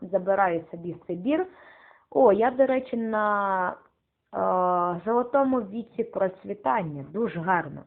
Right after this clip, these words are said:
<clears throat> Тут я не буду переходити у наступ, і тут не буду. От сюди от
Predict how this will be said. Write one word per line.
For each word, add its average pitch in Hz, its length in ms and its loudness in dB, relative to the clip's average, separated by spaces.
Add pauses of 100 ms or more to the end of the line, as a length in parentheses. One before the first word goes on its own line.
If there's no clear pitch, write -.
(120)
<clears throat> 302 220 8 (520)
Тут 294 140 -2
я 277 100 6
не 262 140 4
буду 330 220 2
переходити 185 840 -4
у - 80 -10
наступ, 160 500 -8 (100)
і 214 100 -4
тут - 400 -8
не 226 120 -2
буду. 190 400 -10
От 180 200 -8
сюди 190 300 -8
от 185 180 0